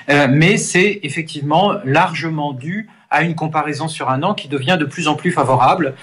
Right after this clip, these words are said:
notamment avec le ralentissement comparé sur un an des prix de l'énergie.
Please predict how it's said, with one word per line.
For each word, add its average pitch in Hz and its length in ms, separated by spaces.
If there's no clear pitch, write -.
notamment 160 480
avec 160 320
le 151 100
ralentissement 160 1000
comparé 147 340
sur 135 220
un 123 100
an 160 80
des 143 120
prix 131 140
de 147 60
l'énergie. 127 440